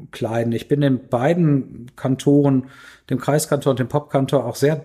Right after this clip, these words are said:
dankbar dafür, dass ich diesen Gottesdienst auch in dieser musikalischen Form so erleben durfte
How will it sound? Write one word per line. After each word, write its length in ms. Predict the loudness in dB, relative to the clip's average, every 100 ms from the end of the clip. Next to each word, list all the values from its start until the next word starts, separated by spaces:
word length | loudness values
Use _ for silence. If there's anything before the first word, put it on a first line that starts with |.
| _ -4
dankbar 500 | 0 0 0 2 4
dafür, 480 | 2 -2 0 2
dass 200 | 2 0
ich 100 | -4
diesen 220 | -2 0 2
Gottesdienst 760 | 2 0 -4 2 2 0 -6 -18 -20 -20 -8
auch 120 | -2 0
in 80 |
dieser 220 | 2 2 2
musikalischen 840 | 2 0 -2 -4 -2 -2 0 -4
Form 400 | -2 0 2 2
so 200 | 2 0
erleben 560 | 2 2 4 4 4 4
durfte 640 | 4 2 -2 0 0